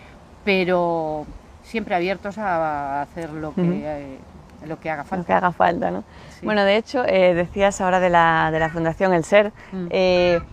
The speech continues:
Speaker 2: una fundación que, bueno, llegó a Orense también. Sé que conocí el proyecto, sí,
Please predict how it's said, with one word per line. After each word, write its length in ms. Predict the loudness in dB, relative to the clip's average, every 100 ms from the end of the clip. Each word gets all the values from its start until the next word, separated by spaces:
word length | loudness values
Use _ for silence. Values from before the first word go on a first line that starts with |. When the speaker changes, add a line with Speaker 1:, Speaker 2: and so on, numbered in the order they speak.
| -18 -6
Speaker 2:
una 160 | -4
fundación 640 | 0 2 0 0 0 0 -2
que, 180 | -2 0
bueno, 280 | 0 -2 -4
llegó 580 | 0 0 4 6 6 6
a 120 | 4 2
Orense 340 | 0 -2 -4
también. 560 | -4 0 0 0 -4 -12 -10
Sé 140 | 0 2
que 100 | 4
conocí 300 | 2 2 -2
el 80 | -2
proyecto, 520 | 0 -2 -2 -6 -10 -14
sí, 340 | -4 -2 -2